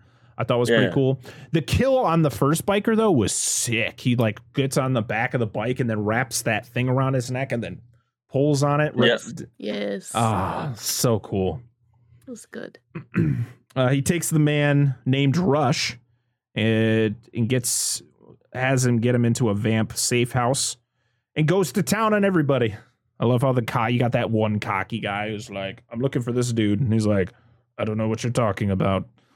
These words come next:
Speaker 1: And then he's just fucking shoots him. <laughs> It's just,
Speaker 2: Yep.
Speaker 1: "I wasn't here to ask
Speaker 2: Pa, pa, pa,
Speaker 1: questions,
Speaker 2: pa.
Speaker 1: man. You didn't answer my question. You die." Blade, you're so cool.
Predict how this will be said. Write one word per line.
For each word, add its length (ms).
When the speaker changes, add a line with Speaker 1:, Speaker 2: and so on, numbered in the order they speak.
Speaker 1:
And 100
then 160
he's 180
just 200
fucking 320
shoots 400
him. 100
<laughs> 320
It's 180
just, 140
Speaker 2:
Yep. 180
Speaker 1:
"I 440
wasn't 240
here 160
to 60
ask 200
Speaker 2:
Pa, 60
pa, 60
pa, 80
Speaker 1:
questions, 200
Speaker 2:
pa. 80
Speaker 1:
man. 320
You 100
didn't 160
answer 180
my 80
question. 440
You 120
die." 260
Blade, 260
you're 60
so 240
cool. 360